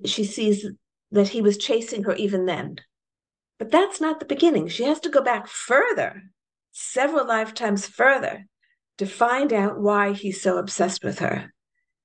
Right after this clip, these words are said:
And she makes amends, and they get healed. That relationship gets healed. And she's not sorry. She's given him everything, and she's okay with it. She's okay with it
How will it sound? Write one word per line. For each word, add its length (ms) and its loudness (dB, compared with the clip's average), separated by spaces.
And 160 0
she 140 0
makes 320 -2
amends, 600 0
and 340 -2
they 200 6
get 180 0
healed. 460 -4
That 260 6
relationship 640 0
gets 220 -2
healed. 440 -4
And 240 6
she's 600 -6
not 280 4
sorry. 400 0
She's 220 -6
given 300 0
him 140 -2
everything, 680 -4
and 100 2
she's 220 -2
okay 320 4
with 160 -2
it. 140 -10
She's 400 -2
okay 320 2
with 200 -6
it 180 -8